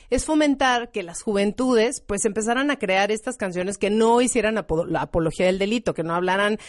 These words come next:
del consumo de drogas, de alcohol, de acercarte al, al, pues, a la vida del narco para poder tener acceso a todas estas cosas que ya habíamos dicho.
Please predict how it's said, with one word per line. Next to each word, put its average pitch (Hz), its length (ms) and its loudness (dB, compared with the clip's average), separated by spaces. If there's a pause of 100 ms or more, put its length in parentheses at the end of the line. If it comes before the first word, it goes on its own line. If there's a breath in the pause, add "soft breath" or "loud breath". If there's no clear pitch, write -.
(280 loud breath)
del 339 140 0
consumo 233 420 0
de 185 120 2
drogas, 226 460 4
de 180 80 -4
alcohol, 220 600 2 (260 loud breath)
de 196 540 2
acercarte 214 800 0
al, 180 400 0
al, 170 760 0
pues, 175 200 -4
a 147 80 -4
la 165 100 -4
vida 208 300 4
del 202 180 0
narco 247 400 2
para 160 220 -4
poder 185 260 -4
tener 190 520 -2
acceso - 680 0
a 147 140 -10
todas 185 340 -2
estas 170 240 -4
cosas 156 260 -8
que - 80 -10
ya 151 100 -2
habíamos 147 300 -4
dicho. - 280 -14